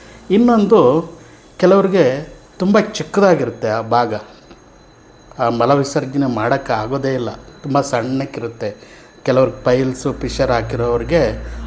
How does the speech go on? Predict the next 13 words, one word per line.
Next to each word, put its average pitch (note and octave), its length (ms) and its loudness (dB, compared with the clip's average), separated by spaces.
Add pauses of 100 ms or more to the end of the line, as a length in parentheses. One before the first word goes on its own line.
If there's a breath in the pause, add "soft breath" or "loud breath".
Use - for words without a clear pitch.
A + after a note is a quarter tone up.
(140)
ಆ A#2 60 4
ಭಾಗದಲ್ಲಿ B2 480 0
ಊದ್ಕೊಂಬಿಟ್ಟಿರುತ್ತೆ. A#2+ 840 -2 (600 loud breath)
ಅಂಥವ್ರಿಗೂ D3 560 2
ಸಹ A#2+ 240 -2 (600 loud breath)
ಅದು A#2+ 180 -2 (220)
ಮಲ A#2+ 160 4
ವಿಸರ್ಜನೆ B2+ 640 -4
ಆಗೋದು C3 220 -6
ಕಷ್ಟ - 300 -10
ಆಗುತ್ತೆ. G2+ 380 -8 (640 loud breath)
ಅದಕ್ಕೆ G3+ 460 -2
ಏನು E3 320 4